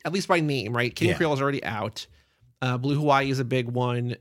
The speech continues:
Speaker 1: The next movie we're doing is Viva Las Vegas.
Speaker 2: Whoa. Okay, that's why there was a trailer for it in front of, uh, on my D V D.
Speaker 1: Yeah.
Speaker 2: Um,
Speaker 1: They
Speaker 2: and I
Speaker 1: actually,
Speaker 2: did, I didn't
Speaker 1: they
Speaker 2: watch it
Speaker 1: made
Speaker 2: all.
Speaker 1: that movie before they made this movie.
Speaker 2: Oh, really?
Speaker 1: But they released this
Speaker 2: So
Speaker 1: one
Speaker 2: they
Speaker 1: first.
Speaker 2: kept it in the, in their pocket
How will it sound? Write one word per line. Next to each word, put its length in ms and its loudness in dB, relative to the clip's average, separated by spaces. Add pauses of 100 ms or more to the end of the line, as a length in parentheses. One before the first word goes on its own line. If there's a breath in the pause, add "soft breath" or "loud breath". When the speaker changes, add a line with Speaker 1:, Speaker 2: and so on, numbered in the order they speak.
(240)
Speaker 1:
The 100 0
next 300 -2
movie 180 0
we're 100 2
doing 220 0
is 80 0
Viva 200 0
Las 180 0
Vegas. 640 -4
Speaker 2:
Whoa. 560 -4
Okay, 220 -2
that's 220 -2
why 80 0
there 100 -2
was 100 -4
a 60 -4
trailer 400 -2
for 260 -8
it 60 -6
in 80 -10
front 240 -10
of, 120 -16 (560)
uh, 240 -6
on 80 -8
my 160 -4
D 240 -6
V 140 -4
D. 360 -6 (140 loud breath)
Speaker 1:
Yeah. 280 -6 (300)
Speaker 2:
Um, 320 -8
Speaker 1:
They 60 -8
Speaker 2:
and 80 2
I 40 2
Speaker 1:
actually, 200 -2
Speaker 2:
did, 140 -12
I 100 -8
didn't 240 -4
Speaker 1:
they 60 -2
Speaker 2:
watch 160 4
it 40 4
Speaker 1:
made 160 2
Speaker 2:
all. 60 -8
Speaker 1:
that 160 0
movie 240 0
before 340 -2
they 120 0
made 180 -2
this 220 -4
movie. 400 -14 (180)
Speaker 2:
Oh, 220 -4
really? 500 -6
Speaker 1:
But 100 -4
they 80 0
released 340 -2
this 120 -2
Speaker 2:
So 40 -6
Speaker 1:
one 100 -2
Speaker 2:
they 80 -4
Speaker 1:
first. 160 0
Speaker 2:
kept 180 -4
it 80 0
in 140 -2
the, 260 -6 (300)
in 180 -10
their 160 -10
pocket 500 -8